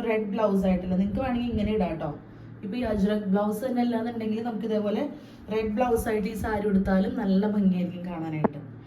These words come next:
ബ്ലാക്ക് ആയിട്ട് ഇടാം. അതൊക്കെയാണ് ഇതിൻ്റെ പ്രത്യേകത. കാരണം ഇതിൽ വന്നിരിക്കുന്ന ബ്ലോക്ക് പ്രിന്റിലെ കളേഴ്സ് യൂസ് ചെയ്തിരിക്കുന്ന ബ്ലാക്ക്, ബ്രിക്ക് റെഡ്, മെറൂൺ and, ആ, ബ്ലൂ കോമ്പിനേഷനിലാണ് വന്നിരിക്കുന്നത്. പല്ലു നോക്കി, ഗ്രാൻഡ് ആയിട്ടുള്ള പല്ലുവാണ്.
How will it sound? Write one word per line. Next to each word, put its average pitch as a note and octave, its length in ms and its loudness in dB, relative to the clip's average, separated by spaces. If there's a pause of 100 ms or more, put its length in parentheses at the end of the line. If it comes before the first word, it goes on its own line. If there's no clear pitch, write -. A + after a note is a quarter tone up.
(260)
ബ്ലാക്ക് F#3+ 380 2
ആയിട്ട് F#3 260 2
ഇടാം. F3 160 -4
അതൊക്കെയാണ് A3 380 -4
ഇതിൻ്റെ A#3+ 200 -4
പ്രത്യേകത. F#3 480 -2
കാരണം G3+ 160 -2
ഇതിൽ A3 160 0
വന്നിരിക്കുന്ന A3 480 -2
ബ്ലോക്ക് G#3 280 -2
പ്രിന്റിലെ A3+ 500 -2 (400)
കളേഴ്സ് A#3+ 340 4
യൂസ് C4+ 200 2
ചെയ്തിരിക്കുന്ന G#3+ 360 -2 (140)
ബ്ലാക്ക്, G3 560 0
ബ്രിക്ക് F#3+ 380 0
റെഡ്, C4 220 0 (100)
മെറൂൺ A3+ 280 2 (140)
and, C#4+ 120 -2 (520)
ആ, F#3+ 200 2
ബ്ലൂ G3+ 260 4
കോമ്പിനേഷനിലാണ് F#3+ 720 2
വന്നിരിക്കുന്നത്. F3 580 -2 (1160)
പല്ലു G#3+ 240 -2
നോക്കി, B3 320 -4 (160)
ഗ്രാൻഡ് G#3 600 -2
ആയിട്ടുള്ള A#3 360 -4
പല്ലുവാണ്. F#3 460 0